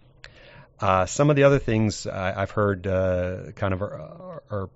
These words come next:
some urban <laughs> myths about, uh, avoiding bubble baths or different types of underwear,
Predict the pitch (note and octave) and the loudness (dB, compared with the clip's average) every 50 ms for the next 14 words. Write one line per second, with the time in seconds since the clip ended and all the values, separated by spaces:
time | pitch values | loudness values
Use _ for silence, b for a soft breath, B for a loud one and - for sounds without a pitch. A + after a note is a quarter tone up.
0 | _ _ - - - G2+ - A#2+ A2+ A2 - A2 G#2 G2+ G2+ G2 G#2 C3 - - | _ _ -10 -8 -6 -2 2 2 4 4 4 4 4 4 4 4 4 2 0 -2
1 | - - G2+ E2+ F#2 F2 F2+ F2 E2+ - - G2 F#2 F2+ F2+ F2 F2 F2 - G2+ | -4 -4 -2 0 2 2 2 2 0 -2 -4 -2 -2 0 0 0 -2 -2 -2 -2
2 | G#2 G#2 A#2 A#2+ B2 A#2+ A#2 G#2+ F#2+ F2 A2 A2 A2 A2 G#2 F#2+ G#2+ G#2+ G#2+ G#2+ | -4 0 2 4 6 6 6 6 6 6 6 6 6 4 2 2 4 4 4 6
3 | G#2+ A2 G#2 - - G2 E2+ E2 A2 - - G#2 F#2+ - - G#2 G#2 - - G#2 | 4 4 2 2 -2 -4 -4 -4 -4 -4 -4 -6 -6 -4 -4 -4 -4 -6 -8 -10
4 | F2+ - - - _ - A2+ A2+ A2 A2+ A2+ G#2 G2+ G#2 G#2 G#2 G#2 G2+ G2+ G2 | -10 -10 -14 -12 _ -4 -4 -2 -2 -2 -2 -2 0 0 2 4 4 2 2 0